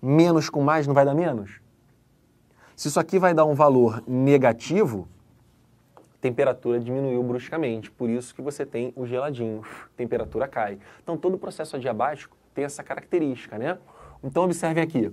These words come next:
Esse é o gráfico característico da transformação adiabática, né? Aumento de volume, diminuição de pressão. Beleza? E aqui vice-versa, ó.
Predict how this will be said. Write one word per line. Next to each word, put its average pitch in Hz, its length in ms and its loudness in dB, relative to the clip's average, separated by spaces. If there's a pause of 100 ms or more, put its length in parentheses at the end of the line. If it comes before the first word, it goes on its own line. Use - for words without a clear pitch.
(600)
Esse 196 300 2
é 175 40 2
o 156 40 4
gráfico 147 360 -2
característico 139 540 -2
da 135 60 -4
transformação 131 580 -10
adiabática, 127 600 -2
né? 156 200 -4 (200)
Aumento 127 420 -6
de 131 100 -6
volume, 185 440 0 (280)
diminuição 175 460 0
de 139 100 -4
pressão. 113 440 -8 (1300)
Beleza? 202 420 2
E 185 80 -2
aqui 170 220 -4
vice-versa, 160 580 -2
ó. - 140 4